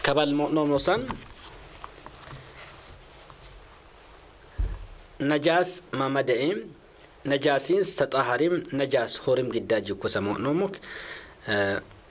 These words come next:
أم بلا. هكين سمدو سنون. طهار مدى مؤنم.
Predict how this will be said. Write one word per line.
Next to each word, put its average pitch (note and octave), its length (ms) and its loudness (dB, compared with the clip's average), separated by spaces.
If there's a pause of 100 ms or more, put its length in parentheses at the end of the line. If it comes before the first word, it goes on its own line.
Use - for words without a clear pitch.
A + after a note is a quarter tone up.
(400)
أم D3+ 200 4
بلا. G#2 420 2 (1600)
هكين D3 200 2
سمدو D3+ 260 2
سنون. E3 420 0 (1900)
طهار D#3 500 2
مدى A#2+ 260 2
مؤنم. A#2+ 480 -2